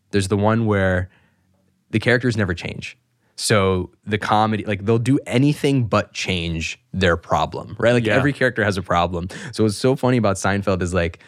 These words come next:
Speaker 1: no one in that show is interested in fixing themselves.
Speaker 2: Yeah.
Speaker 1: They wanna fix the world around them to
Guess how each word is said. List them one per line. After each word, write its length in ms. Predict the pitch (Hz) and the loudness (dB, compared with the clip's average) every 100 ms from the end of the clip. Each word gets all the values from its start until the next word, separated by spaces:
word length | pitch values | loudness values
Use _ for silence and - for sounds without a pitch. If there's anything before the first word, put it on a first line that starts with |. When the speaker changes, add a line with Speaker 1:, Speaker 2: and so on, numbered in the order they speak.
| - _ | -20 _
Speaker 1:
no 300 | - 104 110 | -2 2 4
one 300 | 139 139 123 | 4 2 2
in 200 | 113 101 | 0 0
that 240 | 98 95 - | 0 -2 -4
show 400 | - 107 85 85 | 0 2 2 -2
is 120 | 92 107 | 0 2
interested 440 | 127 101 - 87 | 2 0 -2 -2
in 80 | 85 | 0
fixing 380 | 131 - 85 67 | 0 0 -6 -6
themselves. 360 | 67 - - | -6 -6 -2
Speaker 2:
Yeah. 180 | 101 92 - - | -2 -4 -8 0
Speaker 1:
They 100 | 117 | 2
wanna 240 | 123 151 | 2 0
fix 280 | - - - | 0 -2 -2
the 100 | 110 | -4
world 280 | 101 120 110 | 0 0 0
around 360 | 92 90 123 143 | 0 0 0 0
them 200 | 175 | 0
to 80 | 190 | -2